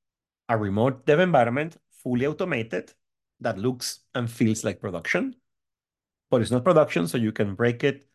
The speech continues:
as much as you want. You can develop, you can try things there, so you don't have to struggle when it finally hits production.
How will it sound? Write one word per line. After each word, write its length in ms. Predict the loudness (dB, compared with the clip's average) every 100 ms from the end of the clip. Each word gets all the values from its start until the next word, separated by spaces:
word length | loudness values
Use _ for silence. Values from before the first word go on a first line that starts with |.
| _ _
as 120 | -8
much 160 | -4 0
as 140 | 4
you 80 | 6
want. 360 | 6 4 0 -10 _ _ _ _ _
You 60 | -6
can 180 | -2 -2
develop, 520 | 2 4 4 2 -8 _ _ _ _
you 80 | -6
can 440 | -4 -4 -6 -10 _ _ _ _
try 240 | 2 2
things 300 | 4 2 2
there, 400 | 4 6 4 0 _ _ _
so 180 | -8 -4
you 160 | 0 4
don't 160 | 4
have 180 | 4 0
to 100 | -4
struggle 340 | -8 -8 -6 -6
when 140 | -6
it 80 | -6
finally 260 | -4 -4
hits 160 | -6 -6
production. 400 | -6 -6 -6 -10